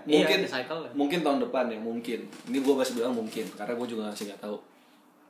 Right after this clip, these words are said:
Speaker 2: Eh, salah satunya adalah pengen punya penghasilan yang tetap, maksudnya dengan bekerja tetap gitu, tapi juga nggak sama. Ya masalah milenial zaman sekarang dah.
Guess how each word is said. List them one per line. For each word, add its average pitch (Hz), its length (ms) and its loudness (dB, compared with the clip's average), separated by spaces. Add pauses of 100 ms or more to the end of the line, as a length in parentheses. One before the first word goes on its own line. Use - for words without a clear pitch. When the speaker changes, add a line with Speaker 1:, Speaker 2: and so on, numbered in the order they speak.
(120)
Speaker 2:
Eh, 131 420 0
salah 131 240 8
satunya 165 300 2
adalah 147 240 6
pengen 139 260 0
punya 127 540 0
penghasilan 113 500 -6 (320)
yang 107 320 -8
tetap, 101 380 -10
maksudnya 113 340 -4
dengan 107 80 -4
bekerja 101 320 -6
tetap 104 320 -8
gitu, 101 160 -6
tapi 98 240 -8
juga 110 260 -4
nggak 92 220 -10
sama. - 240 -8
Ya 135 160 0
masalah 190 320 4
milenial 185 400 0
zaman 165 240 4
sekarang 151 380 0
dah. 101 100 -6